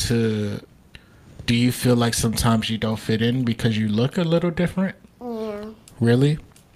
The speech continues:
Speaker 1: Do you have to have conversations with your classmates to have them understand what you're going through, or
Speaker 2: No.
Speaker 1: nobody does?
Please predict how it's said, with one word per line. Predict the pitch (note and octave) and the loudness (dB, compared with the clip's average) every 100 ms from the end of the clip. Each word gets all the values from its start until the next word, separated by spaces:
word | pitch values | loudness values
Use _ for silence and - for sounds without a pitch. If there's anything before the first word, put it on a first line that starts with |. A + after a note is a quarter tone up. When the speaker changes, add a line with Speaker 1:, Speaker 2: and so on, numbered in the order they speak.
| - - - - - G#2+ | -12 -12 -14 -16 -10 0
Speaker 1:
Do | A2 | 4
you | B2 B2+ | 6 6
have | A#2 A#2 | 6 4
to | - | 4
have | A#2+ A2+ | 4 4
conversations | - A2+ A2 - A2+ - A2+ | 2 2 2 2 2 4 2
with | A2 A2 | 2 2
your | G#2+ | 0
classmates | - A2 A2 - A2+ A2 - | 0 0 2 2 2 2 -2
to | - - A2+ G#2 G#2 G2 A#2 - - - - - - - - - - - - | -2 2 4 4 2 -2 -6 -16 -20 -20 -16 -16 -16 -18 -20 -20 -20 -6 0
have | - B2+ A2 G#2+ | 2 4 2 2
them | A#2+ C#3+ | 2 4
understand | C#3 C#3+ C#3+ C#3+ C#3+ C#3 | 2 2 2 2 2 2
what | C#3 - | 2 0
you're | C#3 | 0
going | C#3 C#3+ C#3+ | 2 2 0
through, | C#3+ C#3+ D3 C#3+ | 0 2 2 2
or | A#2 A2+ | 0 0
Speaker 2:
No. | G#2+ A2 G#2 G#2+ | 0 -4 -6 -2
Speaker 1:
nobody | A#2 A#2 A#2 A#2+ B2 | 0 2 2 0 0
does? | A#2 A#2+ A#2+ - | 0 -2 -2 -6